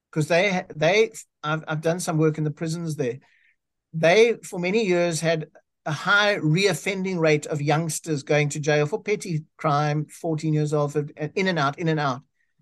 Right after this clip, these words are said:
until they used this model of sitting the victim and the offender across the table. And, and the victim would say, "Do you see what, what you did to me? May-, by, by hitting me over the head and stealing my pension, I broke my hip, and now look at me." And, and the reoffending rate went down.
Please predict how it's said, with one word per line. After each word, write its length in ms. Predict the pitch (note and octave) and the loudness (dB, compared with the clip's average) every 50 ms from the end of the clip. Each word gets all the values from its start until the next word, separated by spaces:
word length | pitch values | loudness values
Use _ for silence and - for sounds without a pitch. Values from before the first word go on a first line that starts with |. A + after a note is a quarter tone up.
| _ _ - | _ _ -4
until 380 | F3+ E3+ E3 D#3 - A3 G3+ F#3 | -2 -2 -2 0 0 0 2 2
they 160 | F#3+ F3+ F#3+ | 2 2 2
used 320 | F#3+ F#3+ G3+ A#3 A#3 - | 2 0 -2 -2 -4 -4
this 160 | G3+ G3 D3+ | -4 -4 -2
model 320 | D#3+ E3 F3 G3+ G3 F3 D#3+ | 0 2 2 2 4 2 2
of 100 | D#3 C#3+ | 2 2
sitting 420 | - - A3 - G#3 G#3 G3 F#3 | 0 -4 -4 -4 -4 -4 -2 -2
the 100 | E3 D#3 | -2 -2
victim 380 | C#3+ C3+ - A#2+ - - F#3+ F#3 | 0 0 -2 -2 -2 -4 -6 -4
and 100 | E3+ D#3+ | -2 0
the 60 | D#3+ | 0
offender 520 | D#3+ D#3 - F#3 F#3+ F#3 F#3 F3 D#3+ D#3 - | -2 -2 -4 -4 -4 -2 0 2 2 2 0
across 420 | B2 D#3 - - F3+ F#3 D#3+ - | -2 -6 -4 -2 -2 -2 -2 -4
the 80 | - E3 | -10 -8
table. 340 | - F3+ F3 E3+ E3 D#3+ D3+ | -2 0 2 2 2 2 0
And, 160 | D3+ D3+ - | -2 -2 -4
and 240 | D#3 D3+ C#3+ D3+ D#3 - | -4 -4 -4 -4 -6 -8
the 80 | - D3+ | -6 -6
victim 300 | C#3+ F3 E3 - F3+ F3 | -4 -4 -4 -4 -4 -6
would 120 | E3+ D#3+ | -4 -4
say, 120 | F3 F3 E3+ | -4 -4 -4
"Do 100 | E3 F3+ | -4 -4
you 60 | F3+ | -4
see 260 | D3+ - - C#4 C4+ | -4 -2 0 0 2
what, 240 | A#3 G#3 G3+ F#3+ - _ _ _ _ _ _ _ _ _ | 2 2 0 -2 -2 _ _ _ _ _ _ _ _ _
what 200 | F3 F3+ F3+ - | -6 -6 -6 -4
you 80 | F#3+ E3 | -4 -2
did 240 | D#3 F#3+ G#3 F#3+ - | 0 -2 -2 -2 -4
to 100 | - G#3 | -8 -6
me? 320 | F3 D3+ B2+ B2 C3+ - _ _ _ _ _ _ _ _ _ - | -4 -4 -4 -6 -8 -16 _ _ _ _ _ _ _ _ _ -4
May-, 260 | D#3 E3 F3 F3 D#3 | -2 0 0 0 -2
by, 320 | D#3+ D#3+ E3 E3 E3+ E3 - | -2 -2 0 0 0 0 -2
by 300 | - E3+ E3 E3 E3+ - - | -2 -2 0 0 0 -2 -4
hitting 300 | D3+ F#3+ G#3+ G#3+ A#3 A3+ | -4 -4 -4 -2 0 2
me 80 | A3 G#3+ | 4 4
over 120 | G#3 G3 | 4 2
the 80 | F#3 E3+ | 0 0
head 200 | F#3 G3 G3 F3+ | 0 0 0 -2
and 160 | E3 D3+ C#3+ | -2 -4 -4
stealing 340 | - - G#3 G3+ G#3 G3+ F#3 | -6 -10 -10 -8 -6 -4 -2
my 120 | F3+ F3 | -2 -2
pension, 440 | D#3+ - F#3 F#3+ F#3 E3+ E3+ F#3 E3 | -2 -4 -6 -6 -6 -8 -8 -6 -4
I 160 | C#3+ C#3+ C#3 | -2 -2 -4
broke 340 | - - D#3+ F3 F#3+ F#3 F#3 | -2 0 2 2 2 2 0
my 140 | F3+ F3 E3+ | -2 -2 0
hip, 220 | F3+ F3 F3+ - | -2 -4 -6 -8
and 120 | D3+ D3+ | -8 -4
now 160 | D3 E3+ F3+ F3+ | -2 -2 -2 -2
look 180 | E3+ E3+ D3+ | -2 -4 -8
at 120 | F3 F3 F3 | -10 -10 -8
me." 260 | D#3+ E3 D#3+ D#3+ D#3 _ _ _ _ _ _ _ _ _ - | -6 -6 -6 -8 -10 _ _ _ _ _ _ _ _ _ -4
And, 220 | F#3 F3 F3+ F3+ - | -2 -2 -2 -2 -4
and 240 | - F#3 F#3 F3+ - _ _ _ _ _ _ _ _ - | -4 -4 -4 -6 -8 _ _ _ _ _ _ _ _ -8
the 140 | D#3 - D#3+ | -2 0 0
reoffending 560 | D3+ F3 G#3 A3+ A3 - - A3 B3 B3+ F#3 | 2 2 2 2 2 2 0 -2 0 0 0
rate 240 | D#3 D#3 D3+ D3+ D3+ | 0 0 0 0 -2
went 200 | D#3+ D#3 D3+ D3 | -2 -2 -2 -2
down. 380 | D3+ E3+ G#3 F3+ - - C3+ | -2 -2 -2 -4 -6 -8 -12